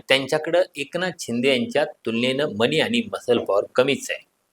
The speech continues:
प्रचार नियोजनात सुसूत्रता असल्याचं दिसत नाही. एकनाथ शिंदे यांच्या शिवसेनेनं सहा नगरसेवक बिनविरोध निवडून आणलेत, त्यासाठी त्यांनी आधीच कोट्यवधी रुपयांचा खर्च केला, म्हणजे, आणि या बिनविरोधची माहिती निव-, विरोधकांना नव्हती.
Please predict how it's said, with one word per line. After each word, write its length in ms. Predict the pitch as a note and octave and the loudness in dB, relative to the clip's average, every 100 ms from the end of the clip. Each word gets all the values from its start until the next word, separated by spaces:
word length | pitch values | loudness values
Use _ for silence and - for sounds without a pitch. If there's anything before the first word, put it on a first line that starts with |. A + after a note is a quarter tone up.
| _ - - - | _ -20 -20 2
प्रचार 380 | D3 C#3+ G3 F#3+ | 4 8 8 10
नियोजनात 600 | D3+ D#3 D3+ C3 C3+ C3 | 8 6 4 2 0 -4
सुसूत्रता 600 | - G#2+ C#3+ C#3+ C#3+ D3 | -10 -2 0 4 6 6
असल्याचं 680 | C3+ C#3+ C#3 D3+ D3 C#3+ C#3 C3+ | 4 2 0 2 4 4 2 0
दिसत 320 | - C#3+ - | -2 -2 0
नाही. 160 | C3+ C3+ _ _ _ | -4 -4 _ _ _
एकनाथ 340 | D3+ D#3+ G3 F#3+ | 4 6 6 4
शिंदे 260 | D#3+ E3 E3 | 2 6 6
यांच्या 260 | D#3+ D#3 | 6 2
शिवसेनेनं 520 | D3+ D3+ - D#3 D3 C3+ | 2 -2 0 0 0 -2
सहा 360 | - C3+ D#3 | 2 6 6
नगरसेवक 560 | D3+ C3+ C#3 C#3 D3 A2+ | 6 4 4 2 -2 0
बिनविरोध 400 | A#2 B2+ D#3+ E3 | 0 6 8 8
निवडून 300 | C3 A#2+ A2 | 4 -8 -6
आणलेत, 280 | G2 F#2 E2 - - _ | -6 -8 -16 -18 -20 _
त्यासाठी 380 | D3 D#3 D#3 D#3 | 4 6 6 2
त्यांनी 280 | F3 D3+ E3+ - | 0 -2 -4 -4
आधीच 420 | A#2 A#2 F3 - | -2 -2 -2 0
कोट्यवधी 460 | - B2+ D3 C#3+ C3 | 0 4 6 8 6
रुपयांचा 400 | B2+ B2 A#2+ A#2 - | 6 4 6 0 0
खर्च 260 | G#2+ - G2 | -10 -6 -4
केला, 220 | F#2+ F2 F2 - - _ | -2 -2 -6 -14 -20 _
म्हणजे, 200 | A2+ B2 | 0 0
आणि 380 | A#2+ D3+ F#3+ G#3 - | 0 4 4 4 -2
या 240 | A#2 C3+ | 4 6
बिनविरोधची 720 | D#3 C3 C3 D#3 F3 E3+ - G3+ | 8 6 6 8 8 6 0 4
माहिती 380 | E3 A#2 A#2 G3+ | 6 4 4 6
निव-, 840 | F#3 D#3+ D3+ C#3+ C#3 C3 C3 B2 | 8 8 8 8 6 6 2 0
विरोधकांना 600 | A#2+ C3 C3+ C3 B2 A#2+ | -2 -2 0 4 4 2
नव्हती. 460 | G#2+ G2 _ - | -4 -10 _ -20